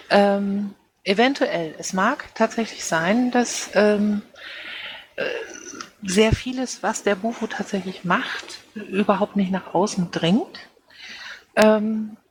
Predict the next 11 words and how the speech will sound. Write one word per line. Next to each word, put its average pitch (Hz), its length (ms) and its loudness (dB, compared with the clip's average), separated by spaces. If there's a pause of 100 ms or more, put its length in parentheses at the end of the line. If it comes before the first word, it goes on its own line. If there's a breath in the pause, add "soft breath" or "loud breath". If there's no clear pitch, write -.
(200)
weil 202 400 2 (260)
so, 202 320 2
so, 220 260 2
so 196 200 0
Selbstverständlichkeiten, 190 1400 2
äh, 175 320 -14 (120)
da-, 170 180 -2
darüber 196 360 4
redest 196 400 2
du 156 40 -14
ja 151 100 -14